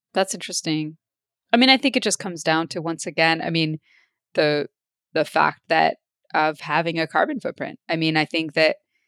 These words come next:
I think most bands probably don't feel that they deserve to collaborate with someone like Greta, you know, because that's always the barrier, right? And, and I think that she is such a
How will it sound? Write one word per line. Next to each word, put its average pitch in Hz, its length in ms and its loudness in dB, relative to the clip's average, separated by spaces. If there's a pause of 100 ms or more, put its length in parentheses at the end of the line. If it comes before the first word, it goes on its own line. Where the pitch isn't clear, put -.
(140)
I 160 120 2
think 185 160 -4
most 180 220 0
bands 180 180 4
probably 180 220 0
don't 180 200 2
feel 180 280 4
that 175 120 0
they 170 120 2
deserve 180 640 2 (640)
to 170 580 2 (240)
collaborate 160 540 2
with 170 140 -2
someone 175 280 -6
like 165 140 -6
Greta, 170 440 2 (400)
you 190 100 -8
know, 165 140 2
because 160 760 -4 (360)
that's 165 260 2
always 175 300 2
the 175 80 -10
barrier, 185 520 0
right? 151 280 -6 (600)
And, 226 140 2
and 214 200 4
I 190 100 6
think 190 300 0 (220)
that 165 220 4
she 170 260 -2
is 170 240 0
such - 380 -2
a 147 480 2